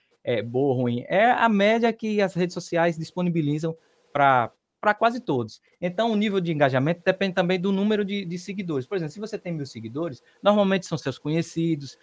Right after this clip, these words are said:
são sua família que te seguem ali. É mais ou menos oito por cento de engajamento que você tem. Então, oito por cento das pessoas verão seu, suas publicações. Mais de cinco mil seguidores, de cinco,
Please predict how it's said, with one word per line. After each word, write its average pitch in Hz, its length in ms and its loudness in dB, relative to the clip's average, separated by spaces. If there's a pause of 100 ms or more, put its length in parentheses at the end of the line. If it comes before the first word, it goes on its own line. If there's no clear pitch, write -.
(100)
são - 140 -14
sua 131 160 -2
família 147 480 -6
que 127 100 -12
te - 80 -20
seguem 127 320 -4
ali. 151 300 -2 (220)
É 156 80 2
mais 196 240 0
ou 190 60 -2
menos 190 280 -2
oito 202 200 -2
por 208 140 -6
cento 175 300 -4
de 165 80 -8
engajamento 151 480 -2
que - 60 -20
você 165 160 -8
tem. 95 280 -12 (480)
Então, 139 260 -6
oito 214 180 -4
por 196 120 -14
cento 175 180 -8
das 147 120 -10
pessoas 170 380 -6
verão 180 360 2
seu, 180 300 -4
suas - 260 -6
publicações. 143 640 -12 (360)
Mais 208 260 2
de 196 60 -10
cinco 185 220 -8
mil 165 100 -4
seguidores, 143 520 -6
de 135 100 -10
cinco, 202 360 -8